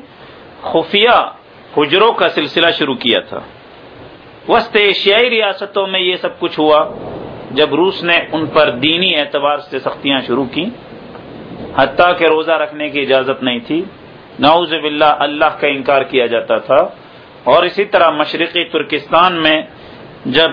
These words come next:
چینیوں نے کمیونسٹ انقلاب اور کمیونسٹ ثقافت کو پھیلانے کی کوشش کی تو وہاں کے مسلمانوں نے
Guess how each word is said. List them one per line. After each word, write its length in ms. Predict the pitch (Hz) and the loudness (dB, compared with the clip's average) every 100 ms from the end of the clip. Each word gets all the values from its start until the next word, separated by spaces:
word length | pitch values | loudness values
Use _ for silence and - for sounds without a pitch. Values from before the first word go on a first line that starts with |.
| - - - - - - - - - | -4 -18 -20 -20 -20 -20 -20 -20 -14
چینیوں 460 | - 196 208 233 202 | -4 0 2 2 2
نے 180 | 165 139 - - - - - - - - - - | 0 -4 -8 -20 -20 -20 -20 -20 -20 -20 -20 -2
کمیونسٹ 540 | 165 170 233 247 - - | 0 2 2 0 -2 -6
انقلاب 580 | 180 - 165 165 185 180 - - | -6 -2 2 4 4 2 -8 0
اور 240 | 147 165 165 | 4 4 4
کمیونسٹ 560 | - 160 196 220 - - - - - | 0 0 2 0 -4 -12 -20 -20 -4
ثقافت 680 | - 147 165 156 175 170 | 0 4 4 4 2 0
کو 360 | - 165 156 123 - - - - - - | 2 4 4 2 -8 -20 -20 -20 -20 0
پھیلانے 420 | 147 156 165 185 | 2 4 2 -2
کی 140 | 170 139 | -6 -6
کوشش 440 | 147 147 214 - | -4 -2 -4 -4
کی 200 | 143 139 - - - - - | -4 -4 -6 -16 -20 -20 -2
تو 140 | 139 | 0
وہاں 240 | 139 151 175 | 4 4 2
کے 140 | 160 | -2
مسلمانوں 640 | 139 135 135 135 147 170 156 | -4 -2 0 2 2 2 0
نے 140 | 139 | -2